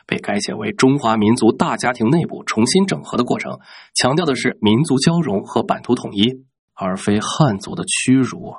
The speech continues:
与抗争。官方出版的大量史学著作和教材中都充斥着类似的表述。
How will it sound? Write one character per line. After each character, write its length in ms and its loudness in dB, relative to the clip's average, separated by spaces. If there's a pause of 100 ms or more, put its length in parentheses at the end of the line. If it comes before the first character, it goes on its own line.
(160)
与 160 -12
抗 320 0
争。 220 -12 (340)
官 240 2
方 220 4
出 160 0
版 120 -4
的 120 -8
大 220 -2
量 180 -2
史 200 -8
学 160 -4
著 180 -2
作 180 -4
和 100 -8
教 180 0
材 140 -8
中 240 -4 (160)
都 160 6
充 220 -2
斥 100 -2
着 140 -4
类 180 0
似 160 -2
的 80 -4
表 180 -14
述。 280 -12